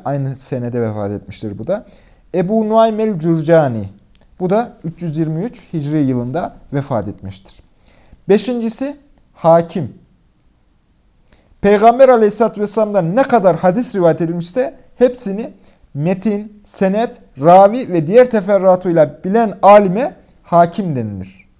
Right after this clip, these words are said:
Hadiste hakim mertebesine yükselmiş meşhur İslam alimleri şunlardır. Hakim Nisaburi, El-Müstedrek Ale Sahihayn adlı eserin sahibi.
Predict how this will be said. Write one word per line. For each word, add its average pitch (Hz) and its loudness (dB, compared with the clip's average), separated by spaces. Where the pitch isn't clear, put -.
Hadiste 240 2
hakim 220 4
mertebesine 190 -4
yükselmiş 208 -4
meşhur 196 -4
İslam 190 -4
alimleri 185 -6
şunlardır. 131 -4
Hakim 233 4
Nisaburi, 196 2
El-Müstedrek 208 -2
Ale 196 2
Sahihayn 196 0
adlı 151 -2
eserin 151 -4
sahibi. 110 -6